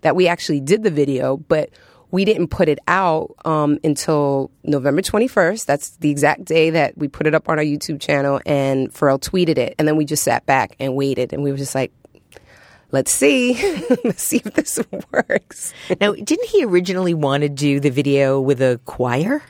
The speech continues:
Speaker 1: There is a choir in the video, but he wanted this idea of, like, a day at church, right? Like, everything that happens at church and,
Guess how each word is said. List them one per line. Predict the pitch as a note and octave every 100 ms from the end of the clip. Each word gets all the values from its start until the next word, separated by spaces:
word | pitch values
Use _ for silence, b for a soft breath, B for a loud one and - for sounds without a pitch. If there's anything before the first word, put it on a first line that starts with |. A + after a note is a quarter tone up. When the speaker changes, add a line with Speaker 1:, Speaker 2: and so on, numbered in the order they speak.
| _ -
Speaker 1:
There | F3+
is | F#3+
a | F3+
choir | - E3 D3+ D3+ D3
in | E3 D3
the | C#3+
video, | E3 E3+
but | C#3+ F3
he | G#3
wanted | F#3+ G3+ G#3+
this | A3
idea | F3 D#3 D#3+ D#3+
of, |
like, | D3 C#3+ -
a | D3
day | D#3+ D#3
at | C#3+ -
church, | - C#3 - - -
right? | C#3+ -
Like, | D3+
everything | E3+ F3 F3
that | E3
happens | D#3 D3+ C#3+ D3 C#3
at | -
church | - D3 D3 C#3+ C3+ D3+
and, | C#3